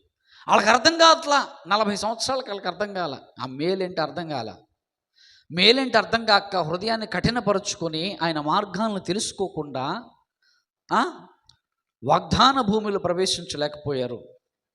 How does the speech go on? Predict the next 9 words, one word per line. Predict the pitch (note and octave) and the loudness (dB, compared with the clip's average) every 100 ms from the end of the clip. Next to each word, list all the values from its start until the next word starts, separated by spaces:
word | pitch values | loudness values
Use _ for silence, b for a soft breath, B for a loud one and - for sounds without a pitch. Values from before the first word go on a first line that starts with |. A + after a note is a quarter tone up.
| _ _ _ _ _ _ _ _ _ _ - | _ _ _ _ _ _ _ _ _ _ -8
కొన్నిసార్లు | C3+ C#3+ D3+ E3 | -6 -4 -4 -4
మనకు | D3+ C#3+ C#3 | -6 -8 -6
దేవుడు | C#3+ F3+ E3+ | 0 0 0
చెప్పినవి | - D#3 - D#3+ C#3+ C#3+ | -4 -6 -4 -4 -6 -8
నచ్చకపోయినా, | C3 C3 - F3 E3+ - D3+ D3+ D3+ C#3+ - _ b b B2 | -10 -8 -6 -6 -8 -6 -8 -6 -10 -12 -16 _ b b -12
ఇబ్బందిగా | C3+ D3 G3+ G#3 F#3 | -2 0 0 0 -6
అనిపించినా | E3+ D#3+ D#3+ - D3 | -8 -10 -8 -8 -8
కూడా | C#3 D3+ F#3 D3 F3 F#3 _ _ _ _ _ b b b b B2+ | -10 -8 -6 -6 -8 -12 _ _ _ _ _ b b b b -2
మనము | D#3+ A3 A#3+ F#3+ | 2 2 2 -2